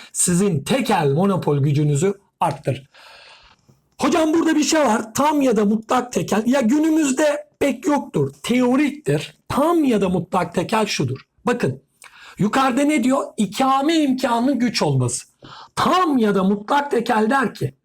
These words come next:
dediğim gibi teorik çerçevede vardır. Eğer sattığın malın ikamesi hiç yok ise, yok ya, ne satıyorsun? Bulunmaz Hint kumaşı.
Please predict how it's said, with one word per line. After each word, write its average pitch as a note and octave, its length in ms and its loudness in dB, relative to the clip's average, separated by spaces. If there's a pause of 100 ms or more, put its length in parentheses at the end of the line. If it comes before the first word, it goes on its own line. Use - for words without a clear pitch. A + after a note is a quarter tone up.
(380)
dediğim F3+ 280 2
gibi C3+ 240 0 (200)
teorik E3 520 0
çerçevede C#3 600 0
vardır. D3 260 0 (160)
Eğer C4+ 400 0 (200)
sattığın B3+ 840 0
malın A#3 360 0
ikamesi B3+ 800 0
hiç F#4 340 -2
yok A#3+ 200 -2
ise, - 220 -6 (1040)
yok D4+ 340 0
ya, A#3+ 240 2 (440)
ne B3 140 2
satıyorsun? A3+ 580 0
Bulunmaz C#4 720 0
Hint D4 240 0
kumaşı. F3+ 480 -2